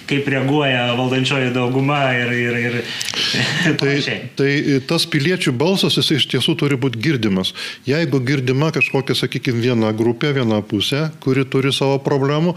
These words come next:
Speaker 2: tai turi būti automatiškai girdima ir kita. I-, ir, ir čia viskas turi būti normalu. Ir, i-, i-, jeigu, jeigu maršas įvyks gegužės penkioliktą dieną, aš jam linkiu visokeriopos sėkmės.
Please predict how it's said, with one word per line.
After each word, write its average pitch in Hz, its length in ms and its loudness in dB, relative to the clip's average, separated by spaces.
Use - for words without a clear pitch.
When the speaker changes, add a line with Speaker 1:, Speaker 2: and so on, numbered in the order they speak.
Speaker 2:
tai 120 120 -4
turi 113 260 0
būti 156 300 0
automatiškai 135 640 0
girdima 123 460 0
ir 110 100 -6
kita. 147 320 -2
I-, 123 240 0
ir, 127 260 0
ir - 180 -2
čia 156 180 0
viskas 151 400 0
turi 135 220 0
būti 127 280 0
normalu. 120 680 2
Ir, 127 540 2
i-, 120 380 2
i-, 123 420 2
jeigu, 127 560 0
jeigu 127 400 0
maršas 123 560 0
įvyks 120 400 -2
gegužės 110 480 0
penkioliktą 117 640 -2
dieną, 117 320 0
aš 151 160 0
jam 131 120 2
linkiu 139 260 0
visokeriopos 147 640 0
sėkmės. 143 400 -2